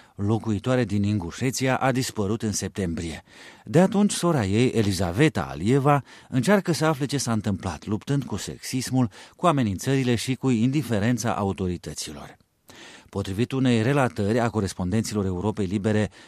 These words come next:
Mariana Toreceșnicova și Robert Colson,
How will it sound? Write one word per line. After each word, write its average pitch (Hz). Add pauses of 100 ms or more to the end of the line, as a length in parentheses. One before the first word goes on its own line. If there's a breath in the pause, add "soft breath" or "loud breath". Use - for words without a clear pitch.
Mariana 110
Toreceșnicova 107
și 101
Robert 92
Colson, 120